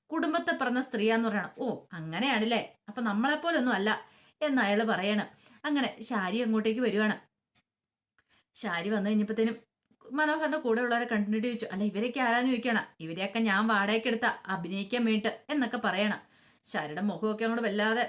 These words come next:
വല്ലാതൊരു അവസ്ഥ ഇരിക്കുക. "അതെ അമ്മായിമ്മേ, ഒരു കാര്യം ഞാൻ പറയാം, അവിടെ ചെന്ന് ഇപ്പൊ ഇങ്ങനെ കറുത്തിട്ടുണ്ട് മുഖമായിട്ട് ഇരിക്കരുത്,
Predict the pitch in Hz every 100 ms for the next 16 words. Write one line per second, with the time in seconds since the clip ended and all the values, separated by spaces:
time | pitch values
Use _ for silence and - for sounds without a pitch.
0 | - - 202 214 247 240 202 - 233 220
1 | 190 139 - - 180 185 165 _ _ _
2 | _ 180 180 190 214 220 - _ 285 320
3 | 269 208 233 233 233 202 190 - - _
4 | _ 202 - - - 311 330 330 226 247
5 | 226 240 220 240 - 220 190 - 285 247
6 | 262 220 208 247 240 247 190 247 202